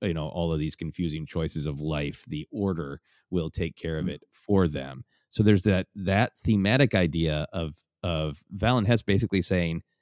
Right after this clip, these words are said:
Speaker 1: "Nobody actually wants personal freedom. They want to be dominated and controlled by a larger organization."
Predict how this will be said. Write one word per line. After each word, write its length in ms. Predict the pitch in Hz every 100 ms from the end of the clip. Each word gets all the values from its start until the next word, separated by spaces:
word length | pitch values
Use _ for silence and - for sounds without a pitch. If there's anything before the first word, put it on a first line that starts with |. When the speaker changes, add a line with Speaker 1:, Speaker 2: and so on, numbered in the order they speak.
| _ _ -
Speaker 1:
"Nobody 320 | 294 381 104 _ -
actually 640 | 92 110 - 87 80 73 -
wants 800 | 92 90 87 90 107 - - - -
personal 400 | - 78 - 80
freedom. 380 | - 73 76 80
They 120 | 73
want 440 | 78 85 87 82
to 80 | -
be 120 | 82
dominated 760 | 73 76 80 78 80 76 78 73
and 140 | 76
controlled 580 | - 78 - 92 82 71
by 160 | 73 71
a 100 | 69
larger 560 | 71 76 82 76 76
organization." 960 | 73 80 78 73 78 92 101 - 69 71